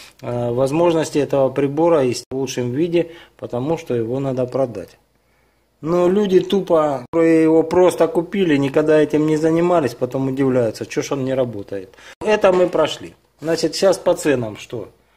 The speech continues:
Вот опять же, вот брать, не брать, какой брать. Опять пишут, как будто я тут мастер. Ребят, ну, давай опять разберём. Вот этот, грубо говоря, сто тысяч он сейчас стоит.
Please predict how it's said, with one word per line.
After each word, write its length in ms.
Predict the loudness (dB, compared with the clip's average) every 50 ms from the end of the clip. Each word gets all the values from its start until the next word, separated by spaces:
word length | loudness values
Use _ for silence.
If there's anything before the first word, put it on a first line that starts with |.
| _ _ _
Вот 220 | -12 -12 -6 -6 -6
опять 340 | -4 -2 -2 -2 -4 -4
же, 80 | -4 -6
вот 160 | -4 -4 -6
брать, 500 | -2 2 4 6 6 6 6 4 2 2
не 120 | 0 -2 -2
брать, 200 | 2 2 2 2
какой 260 | 0 -2 0 0 0 2
брать. 500 | 2 2 4 4 4 4 2 0 -2 -10 -20 -20 -20 -20 -20 _ _
Опять 440 | -6 -6 -2 2 2 2 2 2 -2
пишут, 320 | -4 -6 -4 -4 -6 -4
как 160 | -2 -2 -2 -2
будто 280 | -2 -6 -2 0 0
я 220 | 2 2 2 2 0
тут 240 | -2 -6 -8 -6
мастер. 480 | -4 -2 -2 -2 -2 -4 -8 -14 -14 -6
Ребят, 480 | -6 -4 -2 -2 -2 -2 -2 -2 -4 -6
ну, 480 | -6 -4 -4 -4 -4 -6 -8 -10 -12 -16 _ -20 -20 -20 _ _
давай 200 | 0 2 2 2 2
опять 160 | 0 -4 -4
разберём. 560 | -4 -6 -6 -6 -2 -2 -2 -2 -2 -4 -2
Вот 240 | 2 2 2 4 2
этот, 300 | 0 0 0 -2 -2 -4 -8 _ _ _ _ _ _ _ _ _ _
грубо 320 | -4 -4 -2 0 0 2 4
говоря, 340 | 4 4 4 4 2 0
сто 180 | 0 -2 -4 -4
тысяч 420 | -4 -4 -10 -14 -14 -14 -12 -12
он 100 | -12 -12
сейчас 240 | -10 -8 -8 -8 -10
стоит. 400 | -10 -16 -16 -14 -12 -12 -14 -14